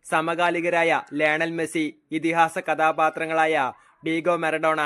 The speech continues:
പെലെ എന്നിവരെ പരാമർശിച്ച് ഏറ്റവും പൂർണ്ണമായ കളിക്കാരനായി സ്വയം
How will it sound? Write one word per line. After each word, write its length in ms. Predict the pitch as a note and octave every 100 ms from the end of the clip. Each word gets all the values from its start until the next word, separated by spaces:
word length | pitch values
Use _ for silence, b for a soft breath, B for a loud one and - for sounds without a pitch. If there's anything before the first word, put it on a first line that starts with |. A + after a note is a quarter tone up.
| C#3+ _
പെലെ 300 | D#3+ D#3+ D#3+ D3+ - D#3
എന്നിവരെ 360 | D#3 E3+ E3+ E3
പരാമർശിച്ച് 680 | D#3+ D#3+ E3 D#3 F3 D3 D#3 B2+ - _ - D3+ D#3+
ഏറ്റവും 320 | D#3+ F3+ F3
പൂർണ്ണമായ 600 | E3 E3 E3 E3 E3 D3+ - D3+
കളിക്കാരനായി 640 | D3+ C#3+ D#3+ D#3+ D#3+ C#3 -
സ്വയം 320 | D#3 D#3+ D3+